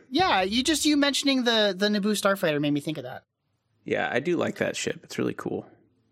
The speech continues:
Speaker 2: Now I'm trying to
Speaker 1: Yeah,
Speaker 2: think what's my
Speaker 1: yeah.
Speaker 2: favorite. It's probably that, honestly. Um,
Speaker 1: I thought about it for a while, and he was like, "I didn't mean to stump you." And I was like, "No, but, like, it requires consideration, sir."
Speaker 2: Yeah, 'cause it's like, it's one of those things where it's like,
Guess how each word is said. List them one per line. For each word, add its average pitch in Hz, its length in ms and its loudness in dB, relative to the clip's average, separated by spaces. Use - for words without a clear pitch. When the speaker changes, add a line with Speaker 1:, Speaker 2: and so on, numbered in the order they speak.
Speaker 2:
Now 135 140 2
I'm 160 80 -2
trying 240 160 2
to 294 60 2
Speaker 1:
Yeah, 285 140 0
Speaker 2:
think 151 120 -4
what's 107 120 -4
my 104 100 -2
Speaker 1:
yeah. 104 60 -2
Speaker 2:
favorite. 104 360 -2
It's 120 100 -6
probably 165 400 0
that, 110 240 0
honestly. 107 560 -2
Um, 104 720 -2
Speaker 1:
I 269 80 2
thought 370 180 0
about 403 180 2
it 302 60 -6
for 311 120 2
a 269 60 4
while, 202 300 2
and 180 100 0
he 185 100 0
was 220 120 2
like, 214 120 2
"I 208 60 4
didn't 302 180 2
mean 302 140 4
to 196 60 2
stump 220 360 0
you." 165 100 -2
And 165 80 2
I - 20 0
was 175 60 -2
like, 226 100 0
"No, 262 160 4
but, 285 180 0
like, 254 280 -2
it 247 220 0
requires 269 560 2
consideration, 254 800 0
sir." - 420 0
Speaker 2:
Yeah, 139 220 4
'cause 120 180 0
it's 120 160 0
like, 117 180 0
it's 117 160 0
one 151 120 2
of 147 60 4
those 127 120 0
things 127 260 0
where 110 120 2
it's 104 140 -4
like, 104 320 -2